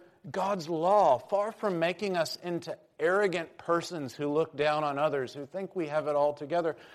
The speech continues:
God's law is a grace for those who know that their presumption and their miscalculation will lead them into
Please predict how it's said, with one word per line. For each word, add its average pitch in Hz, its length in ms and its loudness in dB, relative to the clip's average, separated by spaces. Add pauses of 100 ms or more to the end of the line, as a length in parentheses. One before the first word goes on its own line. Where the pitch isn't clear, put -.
(260)
God's 170 540 0
law 175 360 6
is 139 140 0
a 139 60 -2
grace 151 520 -4
for 156 200 0
those 131 400 4 (300)
who 180 200 -4
know 175 600 4 (320)
that 160 180 2
their 165 160 4
presumption 170 880 0 (100)
and 151 180 0
their 143 120 0
miscalculation 165 1400 0 (100)
will 151 280 0
lead 160 240 0
them 147 240 0
into 147 340 -8